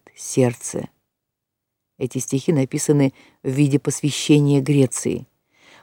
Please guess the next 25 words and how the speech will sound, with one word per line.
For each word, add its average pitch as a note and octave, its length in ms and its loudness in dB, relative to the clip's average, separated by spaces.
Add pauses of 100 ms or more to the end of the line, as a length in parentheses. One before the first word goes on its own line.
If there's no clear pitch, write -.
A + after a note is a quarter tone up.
Поэт F#3 240 4
сравнивает F3 680 4
эту E3+ 160 -2
страну D#3+ 420 0
со - 180 -2
змеей, F3+ 500 6
которая D3 440 4
его, C#3+ 360 4
как B2+ 180 -2
птичку - 460 -8
колибри, D#3 560 4 (300)
заворожила D3 680 4
глазами. C3 760 2 (800)
Ощущение C3+ 640 0
смерти D3 640 2 (380)
и A#2 80 -14
какого-то C3 720 0
загробного C#3 760 4
бытия C3+ 460 2
не D3 160 2
покидает C3+ 560 2
Байрона C3+ 580 2
ни C#3+ 160 0
на C#3+ 100 4
минуту. C#3 580 0